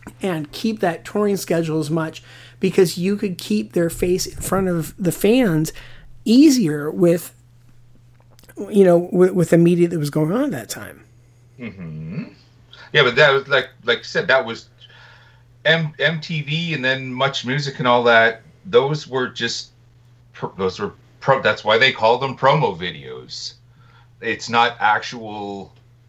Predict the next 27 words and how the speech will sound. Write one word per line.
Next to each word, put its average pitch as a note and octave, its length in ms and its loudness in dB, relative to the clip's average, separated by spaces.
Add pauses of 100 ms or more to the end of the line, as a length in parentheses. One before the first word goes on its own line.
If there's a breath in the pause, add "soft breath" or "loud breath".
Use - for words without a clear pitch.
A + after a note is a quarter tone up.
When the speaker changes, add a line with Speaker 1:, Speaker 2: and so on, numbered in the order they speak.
(420)
Speaker 2:
it's A#2+ 300 -8
not B2+ 240 2
actual A2 960 0
recording, G2+ 880 0 (160)
and E2 180 -12
this F2+ 160 -10
is G2+ 160 -8
not G2 320 0
what F#2+ 260 2 (340)
Mister G2 280 -2
Eck G2+ 160 -2
was D#2 160 -12
talking D2 380 -4
about. - 420 -12 (640 soft breath)
Speaker 1:
Well, A3 240 2 (440)
I G3+ 160 4
know, A3+ 180 8
but F3+ 200 6
my, F#3 200 4
my F#3+ 220 2
point B3 260 2
was, F3 120 2
so F3 120 2
they F3 160 2
could F3 180 -6
keep F3 240 -2
it B2 140 -12